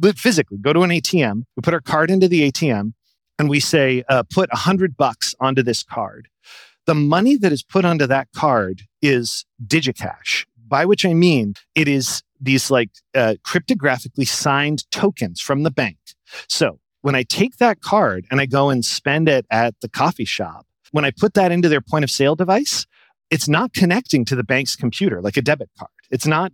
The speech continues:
confirming my identity. It doesn't need to do any of that. What's on the card is as if I handed them a twenty dollar bill,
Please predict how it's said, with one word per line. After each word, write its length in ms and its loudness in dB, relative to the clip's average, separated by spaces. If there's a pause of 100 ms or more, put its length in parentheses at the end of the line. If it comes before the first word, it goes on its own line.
confirming 600 2
my 200 0
identity. 540 -2
It 80 -2
doesn't 180 2
need 140 0
to 80 2
do 120 2
any 180 2
of 120 -4
that. 180 -20
What's 220 -2
on 180 2
the 80 -2
card 360 0
is 200 0
as 140 2
if 160 2
I 120 2
handed 420 -2
them 220 0
a 40 -4
twenty 300 -2
dollar 260 -2
bill, 320 -10